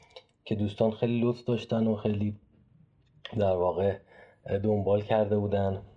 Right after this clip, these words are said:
خیلی ممنونم از همشون به خاطر پیام‌های بسیار گرمشون که حالا هم به تو رسیده و هم به من.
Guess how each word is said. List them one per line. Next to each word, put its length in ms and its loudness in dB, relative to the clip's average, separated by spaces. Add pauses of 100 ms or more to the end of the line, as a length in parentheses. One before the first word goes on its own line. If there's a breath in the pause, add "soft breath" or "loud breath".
خیلی 240 0
ممنونم 400 4
از 180 0
همشون 600 0 (840 soft breath)
به 100 -6
خاطر 300 0
پیام‌های 500 0
بسیار 340 -4
گرمشون 600 0
که 140 -2
حالا 200 0
هم 260 -2
به 80 -4
تو 200 2
رسیده 420 0
و 60 0
هم 200 -2
به 80 -2
من. 260 0